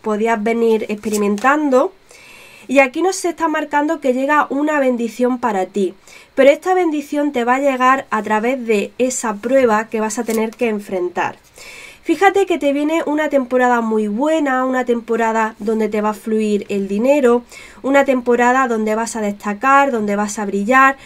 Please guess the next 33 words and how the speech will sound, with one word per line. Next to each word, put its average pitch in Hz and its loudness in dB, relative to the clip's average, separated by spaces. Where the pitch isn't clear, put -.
donde 240 4
vas 240 0
a 254 -2
recibir 240 -2
llamadas 214 0
telefónicas, 247 -2
sobre 214 -2
todo 226 0
con 214 -2
respecto 208 -6
a 202 -6
trabajos. 240 2
Veo 285 6
que 247 0
puedas 247 0
estar 247 0
iniciando 240 -2
algún 226 0
trabajo 208 -2
nuevo, 254 4
también 262 4
puedes 269 2
estar 247 -4
iniciando 247 2
una 262 0
relación 240 0
con 233 -2
una 233 0
persona 226 -2
que 214 0
te 214 -2
resuena 202 -2
muchísimo, 233 -2